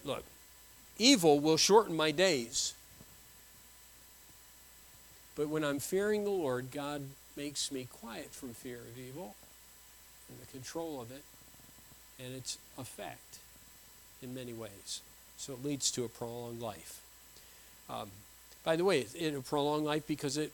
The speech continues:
it, um, warns of evil and leads you to depart from destructive choices of life. Um, you could write chapter fourteen and verse twenty-seven. And, um,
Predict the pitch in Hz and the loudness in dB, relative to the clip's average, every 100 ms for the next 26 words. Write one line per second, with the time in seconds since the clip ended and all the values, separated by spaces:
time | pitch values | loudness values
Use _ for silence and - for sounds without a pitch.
0 | 151 143 - - 143 131 117 104 - - | -4 -4 -4 -10 -6 -4 -6 -10 -16 -16
1 | - 139 190 175 139 123 117 107 117 123 | -2 4 4 4 0 0 -2 -2 -4 0
2 | 151 151 - 156 147 147 - 180 180 - | 0 0 -2 -2 -2 -4 -4 -2 -2 -4
3 | 139 131 127 143 - - 156 - 147 135 | -4 -4 -4 -2 -2 0 -2 -2 -4 -4
4 | 160 160 165 170 143 156 170 - - - | -2 -2 0 2 2 0 -2 -6 -10 -12
5 | - - - - - - - - - - | -14 -16 -20 -20 -20 -20 -20 -20 -20 -20
6 | - - 127 117 110 104 107 127 156 139 | -20 -12 -8 -6 -8 -10 -10 -4 0 4
7 | 143 139 - - - 151 - 143 165 156 | 2 2 -6 -4 0 0 0 -2 0 -2
8 | - 156 147 147 156 - 165 160 160 - | -2 -2 -2 -2 -4 -4 -4 -2 0 0
9 | 147 139 92 - - - - - - - | 0 -4 -6 -14 -20 -20 -20 -20 -20 -20
10 | - - - - - - - - - - | -20 -20 -20 -20 -20 -20 -20 -20 -20 -20
11 | - - - - - - - - 123 123 | -16 -12 -12 -12 -20 -20 -14 -6 -2 -2
12 | 113 120 113 | 0 -2 -2